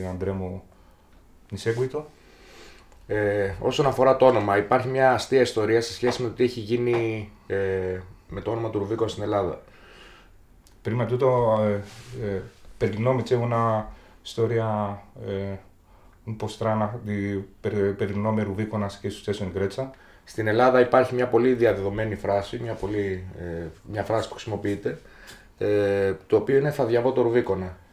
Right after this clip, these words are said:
Speaker 1: In Grecia esiste una espressione che li usano molto, che, eh,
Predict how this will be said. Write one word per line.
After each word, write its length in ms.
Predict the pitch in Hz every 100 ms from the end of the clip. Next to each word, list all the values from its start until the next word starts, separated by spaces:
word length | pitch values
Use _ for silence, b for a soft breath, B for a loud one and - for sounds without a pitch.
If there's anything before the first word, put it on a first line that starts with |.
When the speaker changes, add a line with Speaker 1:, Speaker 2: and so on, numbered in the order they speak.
| b
Speaker 1:
In 160 | 117 107
Grecia 180 | 139 147
esiste 320 | 135 143 143
una 400 | 139 151 147 131
espressione 640 | 120 - 107 - 123 143
che 140 | 143 131
li 160 | 113 113
usano 360 | 123 117 113
molto, 500 | 101 107 123 123 135
che, 180 | 127 120 113 110 113
eh, 300 | 98 95 90